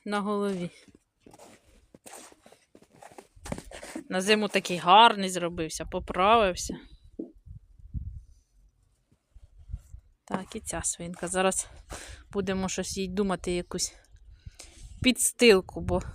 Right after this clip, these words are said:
соломою не йде, щось зараз придумаємо, якийсь їй ящик. Росте вона, звичайно, але не так, як хотілося.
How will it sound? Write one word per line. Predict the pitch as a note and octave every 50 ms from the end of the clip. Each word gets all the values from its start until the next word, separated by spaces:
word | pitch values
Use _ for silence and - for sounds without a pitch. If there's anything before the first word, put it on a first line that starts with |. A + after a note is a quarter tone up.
| - -
соломою | - - G#3 G3+ G#3+ G#3+ G#3 G#3 G3+ G3 G3 G3
не | G3 F#3+ F#3+
йде, | F#3 G3+ G#3+ G#3
щось | - - F#3 F#3+ F3+
зараз | F#3 F3+ F3+ F#3 - - - - - - - - - - - - - - - - - - - -
придумаємо, | - F#3 F#3 F3 F3+ F3+ F3+ E3+ E3 E3 E3 E3+ E3+
якийсь | E3+ E3+ - - - - -
їй | F#3 F3+ - - - - - -
ящик. | F3 D#3+ - - - - - - - - - - - - - - - - - - - - - - - - - - - _ _ - - _ - - - - - - - - - - - - - - - - - - - - _ _ _ - - - - - - - - - - - - - - - - - -
Росте | - G#4 G#4+ G#4+ - - G#4 G#4+ G#4+
вона, | G4+ F#4 F4+ E4+ E4+
звичайно, | D4+ D4+ D#4 D4 - - C#4+ C4+ C4+ C4+ B3+
але | A#3+ A#3 A#3 B3 B3
не | A#3+ A3+ A3
так, | - - A#3 A3 A3
як | G#3 G3+ -
хотілося. | - G#3+ - - - F3 F3 F3 F3+ - - F#3 F3+